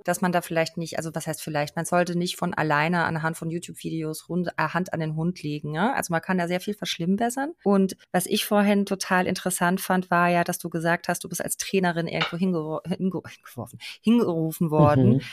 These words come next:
Speaker 1: weil der Hund verhaltensauffällig ist. Jetzt war der aber nicht verhaltensauffällig, weil er halt irgendwie eine miese Socke ist, sondern weil er einfach Schmerzen gehabt hat. Ich finde das ja irgendwie auch schon ein ziemlich gutes Zeichen, dass man dann,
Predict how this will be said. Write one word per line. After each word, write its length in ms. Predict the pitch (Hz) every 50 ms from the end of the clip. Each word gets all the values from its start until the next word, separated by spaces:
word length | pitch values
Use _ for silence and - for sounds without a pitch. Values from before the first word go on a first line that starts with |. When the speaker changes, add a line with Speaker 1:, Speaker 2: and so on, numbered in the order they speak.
| - - _
Speaker 1:
weil 180 | - 165 180 196
der 180 | 202 202 185 151
Hund 160 | 170 185 185
verhaltensauffällig 1000 | - 185 165 147 151 151 - - - - 190 - - - 123 - - - - -
ist. 120 | - -
Jetzt 160 | - - - -
war 100 | 175 180
der 160 | 180 - -
aber 160 | 175 170 165
nicht 140 | 165 190 -
verhaltensauffällig, 1000 | - 170 160 170 165 170 - 208 - - 180 165 - - 170 170 175 180 - -
weil 160 | 165 165 170
er 100 | 165 165
halt 180 | 165 160 156 -
irgendwie 400 | 165 165 165 170 170 - - 165
eine 140 | 170 170 165
miese 280 | 175 180 175 175 165
Socke 300 | - - - - - -
ist, 160 | 170 - 196 -
sondern 240 | 185 180 175 180 165
weil 140 | 160 160 165
er 100 | - -
einfach 240 | - - - 165
Schmerzen 380 | - - - - - - - 165
gehabt 260 | 151 147 147 - _
hat. 100 | - - _
Ich 180 | - - - -
finde 160 | - 170 156
das 120 | 160 - -
ja 100 | 160 160
irgendwie 380 | - 160 156 165 165 - 151 -
auch 100 | - 156
schon 200 | - - 170 165
ein 40 | 160
ziemlich 300 | - - 165 160 - -
gutes 260 | _ 156 160 165 -
Zeichen, 240 | - - 151 151 160
dass 140 | 160 - -
man 80 | 160 156
dann, 160 | 156 156